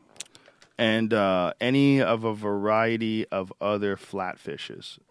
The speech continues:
No, it doesn't say that. Now let's look up flu, F L U E, 'cause I think that's what we're thinking of. Oh, I might be wrong about that, too. Flue is a passage or duct for smoke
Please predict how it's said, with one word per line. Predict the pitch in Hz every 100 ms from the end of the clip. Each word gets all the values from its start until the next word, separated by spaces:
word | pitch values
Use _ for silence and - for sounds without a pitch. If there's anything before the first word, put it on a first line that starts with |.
| _ _ _ _ _
No, | 123 151
it | 151
doesn't | 156 151
say | 135 170
that. | 113 92 - -
Now | 123
let's | 139 - 147
look | 151
up | 139 113 -
flu, | - 113 107 107 78 67 -
F | 104 104
L | 104 95
U | 95 98
E, | 78
'cause | 85 107
I | 98
think | - 131 127
that's | 101 -
what | 101 95
we're | - 92
thinking | - 92 87 -
of. | 52 - - _ _ _ _ _ _ _ _
Oh, | - 90
I |
might | 90 80
be | 73
wrong | 71 65
about | 58 60 64
that, | - 64 -
too. | 69 - - - - - -
Flue | - 143 147
is | 127
a | 123
passage | - 151 160 - 170 -
or | 127
duct | 110 - 131 113 -
for | - 113
smoke | - 123 117 92 -